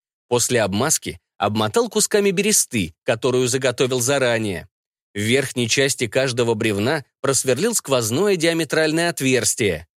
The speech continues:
Работал кривой загогулиной, именуемой коловорот, с цанговым зажимом сверла. Перьевое сверло диаметром миллиметров тридцать нашлось в упомянутом выше деревянном ящике,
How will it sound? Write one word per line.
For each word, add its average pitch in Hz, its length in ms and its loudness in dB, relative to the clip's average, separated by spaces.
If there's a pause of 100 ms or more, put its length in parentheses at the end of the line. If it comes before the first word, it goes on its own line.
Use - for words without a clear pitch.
(280)
Работал 113 640 0 (300)
кривой 135 360 0
загогулиной, 143 800 2
именуемой 147 640 2
коловорот, 127 580 0 (180)
с - 120 -4
цанговым 185 560 0
зажимом 160 440 0
сверла. 147 580 0 (560)
Перьевое 127 540 2
сверло 123 480 2
диаметром 127 600 0
миллиметров 123 640 0
тридцать - 560 0 (240)
нашлось 123 540 0
в 143 100 -2
упомянутом 160 680 0
выше 180 280 0
деревянном 165 540 0
ящике, 113 680 0